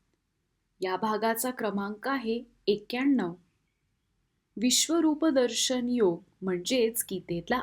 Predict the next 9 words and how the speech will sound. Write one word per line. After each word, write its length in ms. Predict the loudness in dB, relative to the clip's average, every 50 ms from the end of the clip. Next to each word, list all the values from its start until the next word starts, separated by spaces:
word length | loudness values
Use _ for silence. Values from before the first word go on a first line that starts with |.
| -2
अकरावा 560 | -6 -6 -6 -6 -6 -4 -4 -2 -2 -2 -2
अध्याय 440 | -2 -4 -4 -4 -2 -2 -2 -4 -6 -10 _ _ _ _ _ _ _ -4
हा 120 | 0 0
आपण 260 | 0 2 4 4 4 4
समजून 580 | 4 2 0 0 0 -2 0 0 0 0 0
घ्यायचा 320 | 0 -2 -2 -2 -2 -4 -4
प्रयत्न 500 | -2 0 0 0 -2 -4 -8 -10 -10 -8
करत 360 | -4 -2 0 0 0 0 -2
आहोत. 380 | -4 -6 -4 -6 -6 -6 -6